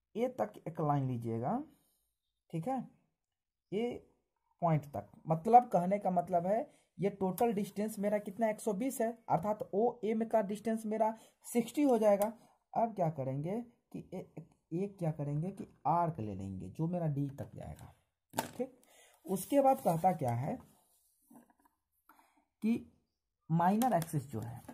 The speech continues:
देख लीजिएगा, हम हर कलर का यूज़ कर रहे हैं ताकि आपको पता चले, ठीक है। और क्वालिटी में जो भी हो, दिक्कत हो तो आप, व-, प्लीज मैनेज कीजिएगा उसको।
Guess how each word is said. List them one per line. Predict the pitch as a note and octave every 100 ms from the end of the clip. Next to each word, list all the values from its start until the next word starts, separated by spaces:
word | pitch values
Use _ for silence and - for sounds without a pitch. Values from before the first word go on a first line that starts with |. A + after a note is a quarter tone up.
| - _ C#3+
देख | C#3+
लीजिएगा, | A3+ E3+ D#3+ A#2
हम | B2+ D3+
हर | D3 G3 A3+
कलर | G#3 A3+
का | A#3 A#3
यूज़ | A3 A3
कर | - A3+
रहे | E3
हैं | E3
ताकि | F3 G#3 G3+
आपको | F#3+ G#3
पता | - F#3+ G#3+
चले, | G#3 C#3+ G#2+
ठीक | - A3+ E3
है। | G#2+ - - - _
और | - E3+
क्वालिटी | F3+ E3+ F3 G#3+
में | G3+ G3
जो | E3+
भी | F3 G#3
हो, | G3
दिक्कत | F#3 D3+ D#3+ G#3 G3+ G3
हो |
तो | F#3 F3+
आप, | E3+ E3+
व-, | D#3 C#3+ C#3 - E2+ C#3 C3 - D#2+ - _ _ _ D#3
प्लीज | D#3
मैनेज | D3+ D3+ F3+ D#3+
कीजिएगा | C#3 A#2+ A2 G2
उसको। | G2 - D2+